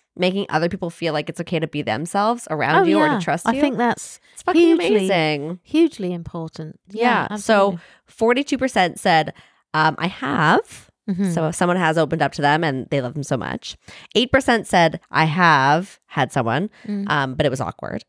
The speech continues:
Speaker 1: <laughs>
Speaker 2: Interesting.
Speaker 1: Um, fifteen percent said, "Don't know any gays." So we don't know
Speaker 2: Don't
Speaker 1: those.
Speaker 2: know
Speaker 1: <laughs>
Speaker 2: any
Speaker 1: We
Speaker 2: gays.
Speaker 1: don't know any of those fifteen percent. Uh, and thirty-five percent said, "Haven't yet." So maybe they just need to be more trusted in the gay community
Speaker 2: Maybe.
Speaker 1: for someone to open up to them.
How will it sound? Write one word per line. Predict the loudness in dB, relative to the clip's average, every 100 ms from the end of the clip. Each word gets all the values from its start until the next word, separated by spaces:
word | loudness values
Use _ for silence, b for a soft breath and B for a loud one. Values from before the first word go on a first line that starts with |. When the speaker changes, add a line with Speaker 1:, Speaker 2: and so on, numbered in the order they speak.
| _
Speaker 1:
<laughs> |
Speaker 2:
Interesting. | -10 -10 -12 -20 _ _ _ -16 -12 -12 -4
Speaker 1:
Um, | 2 4 4 0 -4
fifteen | -2 -2 -2 -2
percent | 0 0 0
said, | 2 2 2
"Don't | 0
know | 2 0
any | 0
gays." | 0 -4 -6 -10 -14 -20 _
So | -10 -6 -6 -8
we | -8 -4
don't | -4 -2
know | -4
Speaker 2:
Don't | -4
Speaker 1:
those. | -4 -2 0
Speaker 2:
know | 2
Speaker 1:
<laughs> | 2
Speaker 2:
any | 2
Speaker 1:
We | 4 4
Speaker 2:
gays. |
Speaker 1:
don't | 4 2 2
know | 4
any | 4 2
of | 0 2
those | 0 -2 -20
fifteen | -14 -12
percent. | -8 -6 -4 -6 -8 -16 B B B B
Uh, | 4 6 4
and | 0 0
thirty-five | 0 2 2 2 2
percent | -2 -2 -2 -2
said, | -2
"Haven't | -2 2 2 2 -2
yet." | -6 -8 _ _
So | -2 2 4
maybe | 4 2
they | 2 0
just | 0 -6
need | -4 -6
to | -4
be | -4
more | -2 -4 -4
trusted | -2 -4 -2 -4
in | -4 -2
the |
gay | 0 -2
community | -2 -4 -4 -6 -12 -14 -16 _
Speaker 2:
Maybe. | -2 2 2 0 -2 -2
Speaker 1:
for |
someone | 0 0 -2
to | -2
open | -4 -4
up | -6
to | -12
them. | -14 -14 -14 -16